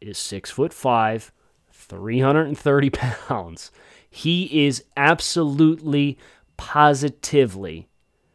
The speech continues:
the archetype that the Dolphins have pursued with the rest of their offensive line.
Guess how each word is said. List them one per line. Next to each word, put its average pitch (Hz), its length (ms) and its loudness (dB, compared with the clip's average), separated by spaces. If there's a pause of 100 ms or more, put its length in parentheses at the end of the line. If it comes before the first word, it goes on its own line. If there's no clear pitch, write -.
(300)
the 131 300 -6
archetype 143 560 4
that 127 160 -4
the 120 100 -4
Dolphins 139 720 0 (240)
have 143 360 0
pursued 113 760 -4 (720)
with 120 140 -8
the 107 100 -6
rest 123 280 0
of 131 80 0
their 120 160 0
offensive 110 540 -6
line. - 140 -18